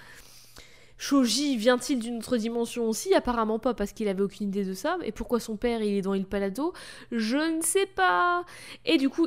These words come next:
il en profite pour demander à Elgara si Il Palazzo est un être humain ou pas. Et elle, elle dit qu'elle en sait rien. Et parce que sa loyauté envers lui ne lui a jamais permis de poser une telle question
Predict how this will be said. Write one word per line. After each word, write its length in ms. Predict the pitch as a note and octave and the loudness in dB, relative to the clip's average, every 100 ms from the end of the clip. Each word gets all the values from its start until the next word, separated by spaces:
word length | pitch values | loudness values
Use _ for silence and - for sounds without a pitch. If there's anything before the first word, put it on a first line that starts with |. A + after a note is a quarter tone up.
| - | 0
il 140 | C#4 | 0
en 80 | B3 | 0
profite 360 | - A#3 D#4+ - | -2 -6 -8 -8
pour 200 | A3 G3+ | -6 0
demander 560 | A3 G#3+ G#3+ A3 A3 - - | 0 0 -2 -2 -2 -6 -10
à 240 | G3 F3+ - | -6 -6 -2
Elgara 500 | C#4 G#3 F3+ C4 F#4 | -2 0 0 0 -2
si 200 | - - | -6 -6
Il 140 | A3+ G3 | -6 -4
Palazzo 480 | G3 F3+ F3+ C4+ - | -2 -2 -2 -4 -2
est 180 | A#3+ G#3+ | -4 -2
un 120 | G3 | -6
être 240 | A3 - | -6 -8
humain 180 | G3+ B3 - - | -8 -8 -10 -8
ou 80 | |
pas. 280 | A3+ F3+ - - - - - - | -6 -6 -8 -12 -20 -20 -20 -4
Et 160 | F#3+ F#3 | -4 -2
elle, 240 | G#3 C4 - | -2 -2 -4
elle 160 | E3+ | -4
dit 140 | E3 A3 | -6 -6
qu'elle 180 | G#3+ G3 | -4 -4
en 80 | F#3+ | -4
sait 140 | F3+ | -8
rien. 200 | E3+ E3+ - - - - - - | -8 -8 -10 -20 -20 -20 -20 -14
Et 100 | - | -10
parce 220 | G3 F3+ | -6 -6
que 80 | G#3+ | -6
sa 160 | G3 F#3 | -4 -2
loyauté 500 | F3+ F3 E3+ A#3 A#3 | 0 2 0 -2 -2
envers 260 | G3 F#3 F3 | -2 -2 -2
lui 160 | G3 C4+ | -2 -2
ne 140 | G3 | -2
lui 180 | E3 F3 | -2 -2
a 60 | |
jamais 260 | F3+ F#3 G#3+ | 0 -2 -4
permis 320 | - F#3 A#3 | -4 -4 -4
de 80 | A3 | -4
poser 560 | - - A3+ G3 C4 - | -6 0 0 2 -2 -2
une 100 | G#3+ | -4
telle 180 | F#3+ F3+ | -2 -2
question 380 | F#3 - C4+ | -2 -4 -6